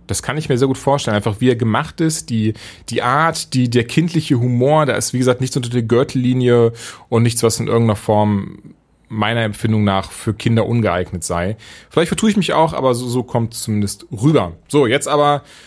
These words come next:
Schluss. Bleiben wir bei, bei Marvel, oder? Du, du hast was zu Deadpool.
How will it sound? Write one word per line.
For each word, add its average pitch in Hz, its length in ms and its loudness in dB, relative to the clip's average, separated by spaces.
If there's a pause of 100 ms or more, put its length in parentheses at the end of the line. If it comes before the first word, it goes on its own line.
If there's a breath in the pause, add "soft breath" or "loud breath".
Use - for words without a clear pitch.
(280 loud breath)
Schluss. - 720 0
Bleiben 165 200 0
wir 226 80 2
bei, 190 260 2
bei 151 240 0
Marvel, 170 380 0
oder? 147 260 0
Du, 156 160 2
du 180 220 0
hast 226 180 -2
was 185 220 -2
zu 175 100 -4
Deadpool. 120 560 -6